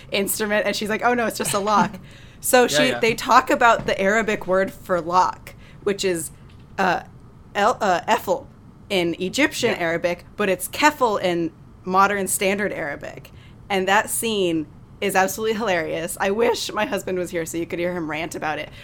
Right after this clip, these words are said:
Speaker 1: But in a lot of dialects, they don't pronounce the
Speaker 3: <laughs>
Speaker 1: kaf, which is the Q letter.
Speaker 3: Oh, yeah?
Speaker 1: Uh, yeah, so it's actually a totally, like, that's a really interesting dialect point. That's, like, totally true.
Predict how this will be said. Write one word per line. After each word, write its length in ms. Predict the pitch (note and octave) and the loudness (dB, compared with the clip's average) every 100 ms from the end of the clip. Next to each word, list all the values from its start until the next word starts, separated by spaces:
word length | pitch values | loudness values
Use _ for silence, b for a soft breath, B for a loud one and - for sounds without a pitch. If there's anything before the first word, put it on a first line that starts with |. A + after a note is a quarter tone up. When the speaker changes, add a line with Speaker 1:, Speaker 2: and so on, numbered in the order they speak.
| B | B
Speaker 1:
But 140 | A3 A3 | 0 2
in 320 | G#3 G3+ D#3+ - | 2 0 -4 -2
a 100 | F#3+ | 2
lot 180 | F#3 | 4
of 80 | G3 | 2
dialects, 540 | F#3+ F3 G3 G3 G#3 - | 2 2 4 0 -2 -4
they 160 | G3+ | 0
don't 220 | F#3+ F3 | 2 0
pronounce 320 | F#3 F#3 F3+ - | -2 -2 -2 -4
the 80 | |
Speaker 3:
<laughs> 100 | F#3 | -4
Speaker 1:
kaf, 300 | - F3 A#3+ - | 0 2 2 -2
which 200 | - G3+ | -8 -6
is 120 | F#3 | -4
the 180 | F3+ F3+ - - | -2 -4 -6 -12
Q 300 | - F3+ F#3+ | -2 0 2
letter. 260 | G3+ G#3 | 2 2
Speaker 3:
Oh, 40 | F3+ | 2
yeah? 200 | E3 G#3 B B - | 2 0 B B -4
Speaker 1:
Uh, 360 | - G3 F3 - - - | 2 4 2 -2 -12 0
yeah, 380 | G#3 F3+ - | 2 2 0
so 340 | A3+ - G3+ F3+ | -4 2 4 2
it's 360 | G#3+ G#3 - - - - | 0 -4 -6 -12 -4 2
actually 420 | G3+ - C4 A#3+ | 2 2 0 0
a 40 | |
totally, 400 | - A#3 A3 G#3+ | 0 -2 0 0
like, 160 | F#3+ F#3+ | -2 0
that's 220 | F#3+ F#3+ | 0 0
a 100 | C#4 | 0
really 440 | F#3 G3 G#3 A3 | 0 0 0 0
interesting 600 | F#3+ F3 F3 G3 G3 G3+ | -2 -4 -4 -6 -4 -4
dialect 640 | F#3+ E3+ F#3+ F#3 D#3 - - | 0 2 2 2 -2 -8 -12
point. 340 | F3+ D3+ - | -10 -10 -6
That's, 180 | F3+ F3 | -6 -2
like, 160 | G3+ | -4
totally 540 | G3 - A#3+ A#3+ A#3 A3+ | -4 0 2 2 0 -4
true. 520 | - A#3 B3+ A#2+ - | -4 -2 -2 -4 -12